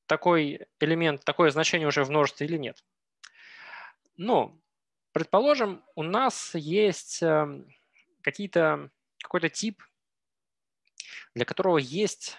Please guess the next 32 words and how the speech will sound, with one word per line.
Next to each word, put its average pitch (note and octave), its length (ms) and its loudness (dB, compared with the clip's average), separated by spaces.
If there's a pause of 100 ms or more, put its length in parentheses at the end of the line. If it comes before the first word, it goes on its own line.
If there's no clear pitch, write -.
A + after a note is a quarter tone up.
(120)
э, B2+ 500 -6
родственные C3+ 580 0
типы, - 340 -10 (1000)
а, A2+ 560 -6 (160)
условно G#3+ 420 4
совместимые D#3 680 -2
с - 120 -10
ним. B2 260 -12 (1300)
А, B2 580 -6
например, A3 580 -2
э, C3+ 340 0
класс G#3 320 4
строка. C3+ 460 0 (1120)
А, - 180 -12
у - 20 -10
нас G3+ 200 0
есть F3 120 -2
класс D#3 240 4
S C#3+ 120 0
T D3 60 -16
D D3+ 100 2
string, C#3 360 -2 (840)
но D3+ 680 2
с - 120 -12
ним C4 240 -6
условно F#3 440 4
совместимы D#3 680 -4
еще D3 260 2
типы B2 840 -2
const D#3+ 260 0
char A#2+ 200 0
звездочка, C3+ 840 -2